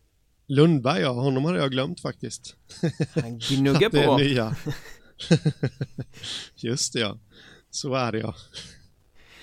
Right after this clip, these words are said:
Speaker 1: Ja, det ska bli, ska bli spännande att se vad som händer, hur som helst.
Speaker 2: En annan av sommarens, eh, större snackisar kring Hockeyettan måste väl ändå anses vara organisationens ordförande Ronny Glysing, som, eh,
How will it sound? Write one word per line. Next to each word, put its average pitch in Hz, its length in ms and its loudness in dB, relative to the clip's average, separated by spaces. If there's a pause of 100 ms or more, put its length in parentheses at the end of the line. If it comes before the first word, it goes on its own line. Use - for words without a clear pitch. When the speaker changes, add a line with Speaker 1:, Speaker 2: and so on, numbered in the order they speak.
(380)
Speaker 1:
Ja, 131 280 -4 (400)
det 165 100 -14
ska - 140 -4
bli, 135 260 -2
ska - 120 -6
bli 139 80 0
spännande 113 420 -2
att 104 60 -4
se 123 120 -2
vad 110 120 -6
som 110 100 -4
händer, 107 360 -8 (300)
hur 120 80 -6
som 107 140 -4
helst. 101 220 -12 (1500)
Speaker 2:
En 156 140 -4
annan 151 280 -2
av 147 100 -2
sommarens, 131 800 -4
eh, 107 460 -4
större 151 440 0
snackisar 165 540 -6
kring 170 360 -8
Hockeyettan 160 640 -10
måste 147 260 -10
väl 147 80 -6
ändå 139 220 -4
anses 135 540 -8
vara 127 480 -6 (500)
organisationens 165 880 0
ordförande 151 600 -2
Ronny 147 220 -2
Glysing, 151 460 -4
som, 143 500 -4
eh, 98 360 -8